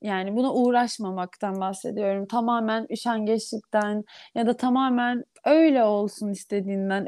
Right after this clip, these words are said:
öyle işine geldiğinden, bununla hiç uğraşmamak dahil, e, gibi böyle aslında benim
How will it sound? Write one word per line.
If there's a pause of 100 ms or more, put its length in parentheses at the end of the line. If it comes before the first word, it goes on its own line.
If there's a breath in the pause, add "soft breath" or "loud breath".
öyle
işine
geldiğinden,
bununla
hiç
uğraşmamak
dahil, (500 loud breath)
e,
gibi
böyle
aslında
benim